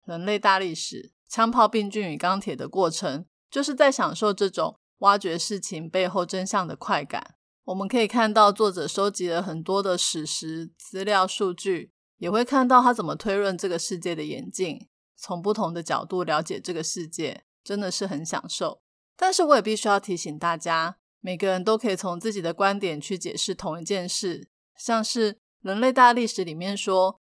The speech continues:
发明是因为人类愿意承认自己的无知，而枪炮、病菌与钢铁则说，发明是因为人口多、地理轴线以及欧洲分裂的关系。所以大家各有各的说法，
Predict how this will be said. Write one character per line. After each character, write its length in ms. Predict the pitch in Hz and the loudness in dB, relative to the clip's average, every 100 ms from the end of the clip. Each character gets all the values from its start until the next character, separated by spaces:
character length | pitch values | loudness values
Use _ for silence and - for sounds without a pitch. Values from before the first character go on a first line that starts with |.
| _ | _
发 160 | 277 294 | 6 8
明 180 | 247 214 | 6 0
是 160 | - | -2
因 140 | 226 233 | -4 -2
为 140 | 214 | -2
人 180 | 180 175 | -2 0
类 160 | 202 | -2
愿 180 | 190 190 | 0 -2
意 120 | 190 | -4
承 200 | 170 185 | -8 -8
认 200 | 170 190 | -6 -6
自 120 | 180 185 | -6 -8
己 80 | |
的 160 | - - | -8 -10
无 160 | - 151 | -10 -10
知， 440 | - 170 175 - _ _ _ | -8 -8 -8 -12 _ _ _
而 140 | 170 | -8
枪 240 | 180 214 202 | -4 -2 2
炮、 160 | 214 | 4
病 200 | 196 202 | 4 2
菌 180 | 196 196 | -6 -8
与 100 | 143 | -6
钢 280 | - 175 185 | -2 0 0
铁 340 | - 170 - _ _ - | -6 -10 -10 _ _ -10
则 180 | 175 | -6
说， 440 | 185 220 208 214 220 _ _ | -2 2 2 2 -2 _ _
发 200 | - 269 | 8 8
明 180 | 262 202 | 8 -2
是 160 | - | -4
因 80 | 220 | -2
为 100 | 220 | -2
人 200 | 185 165 | -2 -4
口 200 | 190 185 | -4 -4
多、 480 | - 170 175 180 196 _ _ | -4 -2 -2 -2 -4 _ _
地 120 | 269 220 | 0 0
理 120 | 170 | 0
轴 220 | 170 165 | -2 -2
线 440 | 175 226 180 135 - | 0 0 -2 -4 -12
以 120 | - 165 | -14 -10
及 180 | 180 | -6
欧 180 | 165 185 | -2 -2
洲 160 | 185 190 | 0 0
分 220 | 190 180 | 0 -4
裂 140 | 180 | -4
的 120 | 165 147 | -6 -2
关 260 | 156 156 | -2 -2
系。 460 | 156 170 156 160 - _ _ | -4 -6 -6 -10 -16 _ _
所 220 | - - 254 | -12 0 2
以 100 | 294 | 4
大 140 | 254 | 2
家 220 | 247 233 | 4 4
各 160 | 233 233 | 4 2
有 160 | 170 147 | 0 -2
各 160 | 190 | -2
的 100 | 160 | -2
说 260 | 165 180 170 | -4 -4 0
法， 440 | - - - - | 2 0 -2 -14